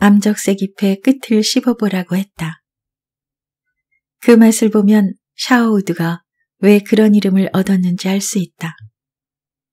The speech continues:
부엽토 때문에 공기에도 얼룩이 졌다. 이 킬로미터 가까이 층계처럼 가파른 길을 올라갔다.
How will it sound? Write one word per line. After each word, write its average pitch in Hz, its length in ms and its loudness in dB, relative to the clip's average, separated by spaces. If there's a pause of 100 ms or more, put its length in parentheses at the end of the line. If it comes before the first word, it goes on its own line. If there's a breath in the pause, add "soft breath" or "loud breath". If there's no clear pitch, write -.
(800)
부엽토 226 540 4
때문에 208 480 4
공기에도 208 580 4
얼룩이 190 380 0
졌다. 160 460 -8 (1600)
이 226 100 8
킬로미터 220 560 4
가까이 202 520 0
층계처럼 196 720 0
가파른 214 460 -2
길을 190 300 -2
올라갔다. 196 720 -4